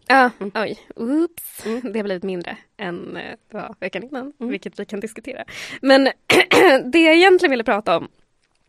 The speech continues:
Speaker 1: det var någonting som utspelade sig på det här kontot medan jag häpet tittade på, såg det utspela sig live,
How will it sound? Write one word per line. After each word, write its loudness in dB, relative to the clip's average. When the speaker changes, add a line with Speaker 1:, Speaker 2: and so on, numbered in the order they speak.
Speaker 1:
det 2
var -2
någonting -4
som -8
utspelade -2
sig -4
på -10
det -6
här -6
kontot -6
medan -6
jag -2
häpet -4
tittade -8
på, -8
såg -10
det -10
utspela -6
sig -4
live, -4